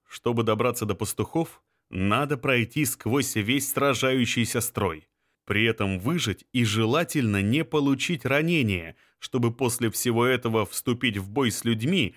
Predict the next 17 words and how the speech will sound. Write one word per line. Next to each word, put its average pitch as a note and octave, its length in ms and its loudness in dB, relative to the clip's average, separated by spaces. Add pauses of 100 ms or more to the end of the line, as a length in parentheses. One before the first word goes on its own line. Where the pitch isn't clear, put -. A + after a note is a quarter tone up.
(160)
которые C3 480 0
при C3 180 0
помощи B2 500 0
силы B2 440 0
мысли C3+ 400 0
способны B2 640 0
заставить A#2+ 640 0
двигаться A2+ 480 -2
скалу. G2+ 540 -2 (500)
Эта A2 320 0
идея C3+ 320 2
выглядела C3+ 640 0
абсурдной C3+ 600 0
и A#2+ 180 -2
обречённой B2 680 2
на C3 120 2
поражение B2+ 760 0